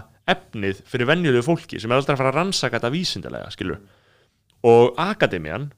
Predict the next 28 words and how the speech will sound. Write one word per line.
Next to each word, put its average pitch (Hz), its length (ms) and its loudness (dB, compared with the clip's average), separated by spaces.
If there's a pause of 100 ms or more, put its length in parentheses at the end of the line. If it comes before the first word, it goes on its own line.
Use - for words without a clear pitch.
(140)
og 117 320 6
þær 143 180 0
stofnanir 120 400 -4
sem 110 100 -8
hafa 131 260 -2 (120)
haft - 480 -10 (140)
umsjón 117 680 -2 (420)
þessara 160 340 4
verðmæta 147 400 2
með 131 180 0
höndum, 156 480 -2 (680)
þær 175 400 2 (480)
hafa, 160 500 -2 (240)
ég - 60 -16
ætla 120 80 -6
ekki 110 80 -8
að - 20 0
segja 110 220 -2
brugðist 131 680 2
miðlunarhlutverkinu, 117 1040 0 (540)
en 117 100 -6
þær 143 160 0
hafa 185 320 0
bara, 117 200 2 (200)
þeirra 156 240 2
áhersla 175 320 2
hefur 160 160 2
bara 135 140 0